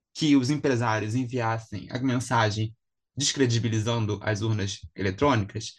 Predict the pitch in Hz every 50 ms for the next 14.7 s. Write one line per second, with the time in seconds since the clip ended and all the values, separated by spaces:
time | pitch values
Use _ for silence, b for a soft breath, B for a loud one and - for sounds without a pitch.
0 | b b b 254 240 226 220 - 170 139 127 113 - _ _ _ - - 240 226
1 | 240 220 190 175 165 165 170 165 - - 185 170 185 175 135 117 127 - _ _
2 | _ _ _ _ _ - - - _ _ _ _ _ _ _ _ _ _ _ _
3 | _ _ _ _ _ - - - - 311 285 - - 214 208 208 - - - 196
4 | - - 208 165 185 185 170 - - 156 160 151 135 135 131 139 170 - 165 160
5 | - - 120 139 123 - - - - _ - 135 - - 143 123 117 B B B
6 | B B B B _ - 185 180 - - - - 160 151 151 - - - 160 143
7 | 127 135 139 120 107 120 135 147 - 175 147 - - - - 143 - 147 143 143
8 | - 139 - 143 135 135 127 - 135 139 139 - - 139 139 139 143 139 143 143
9 | 147 147 143 156 151 143 127 110 113 - b b b b b b b _ _ _
10 | _ - 165 208 240 226 190 - - 139 139 139 123 120 113 117 117 110 110 107
11 | - - 165 175 165 139 - - 151 165 156 156 160 - 151 151 147 175 196 -
12 | - 175 165 170 170 165 - 170 - 151 156 147 147 139 143 - 147 139 156 170
13 | 156 139 120 107 107 113 117 113 120 127 139 - 147 143 139 - - - - -
14 | 117 - - - 139 127 123 117 113 110 107 107 104